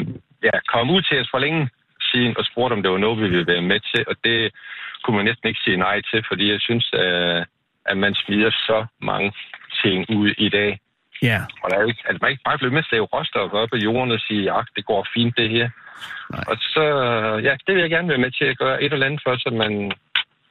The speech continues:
Speaker 1: kan få det her rettet lidt op på en eller anden måde.
Speaker 2: Ja. Og, og, og, og det har været, øh, har jeg indtryk af, nu er jeg jo bare fulgt lidt fra sidelinjen, at det har været nogle meget, øh, vilde,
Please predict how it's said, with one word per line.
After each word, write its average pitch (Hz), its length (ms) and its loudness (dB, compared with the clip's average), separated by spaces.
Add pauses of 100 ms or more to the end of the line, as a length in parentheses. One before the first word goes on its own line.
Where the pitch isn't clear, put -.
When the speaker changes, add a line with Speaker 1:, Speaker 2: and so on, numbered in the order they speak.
(240)
Speaker 1:
kan 113 140 0
få 117 100 2
det 120 120 2
her 143 140 2 (120)
rettet 101 200 -2
lidt 113 180 0
op 131 100 2 (140)
på 190 120 0
en 160 220 2
eller 123 180 2
anden 117 160 2
måde. 92 300 2 (220)
Speaker 2:
Ja. 143 220 2 (500)
Og, 165 160 2 (120)
og, 165 120 0
og, 165 180 0
og - 160 0
det 190 80 4
har 214 100 2
været, 170 500 2
øh, 143 60 2
har 156 80 0
jeg 151 100 2
indtryk 202 240 0
af, 147 140 2
nu 160 60 2
er 170 40 4
jeg 175 60 2
jo 156 140 0
bare 156 160 0
fulgt 185 200 -2
lidt 151 180 2
fra 151 60 0
sidelinjen, 170 460 4
at 131 140 0
det 143 80 2
har 147 100 2
været 131 200 2
nogle 123 180 4
meget, 156 320 2 (400)
øh, 85 760 0
vilde, 208 280 6